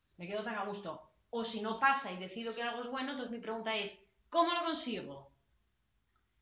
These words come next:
Pero ya hay un juicio previo. Con lo cual, llegas tarde.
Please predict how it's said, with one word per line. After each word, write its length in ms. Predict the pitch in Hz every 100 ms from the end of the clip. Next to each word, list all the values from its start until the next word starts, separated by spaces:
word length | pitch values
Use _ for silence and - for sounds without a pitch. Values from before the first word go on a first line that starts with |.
| _ _ _
Pero 160 | - 247
ya 60 | 392
hay 80 |
un 120 | 403 -
juicio 280 | 240 202 175
previo. 380 | 143 139 135 - _ _ _ _ _ _ _ _ _ _ _ _ _ _ _ -
Con 200 | 226 240
lo 160 | 277
cual, 220 | 339 349 311 - - _ _ _ -
llegas 440 | 208 294 226 -
tarde. 320 | - - -